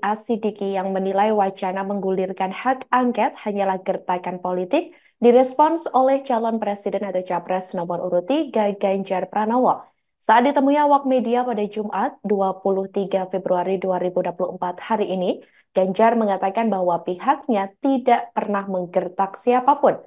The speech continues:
Terlebih ketika mengusulkan agar D P R menggunakan hak angket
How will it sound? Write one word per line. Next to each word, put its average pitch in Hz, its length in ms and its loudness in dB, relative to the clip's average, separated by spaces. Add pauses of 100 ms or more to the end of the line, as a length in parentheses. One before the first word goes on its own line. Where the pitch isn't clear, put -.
(340)
Terlebih 233 480 4
ketika 294 320 0
mengusulkan 262 640 2
agar 247 400 -2
D 214 160 -2
P 185 240 -6
R 220 240 0
menggunakan 190 560 -4
hak 180 320 -8
angket 262 480 0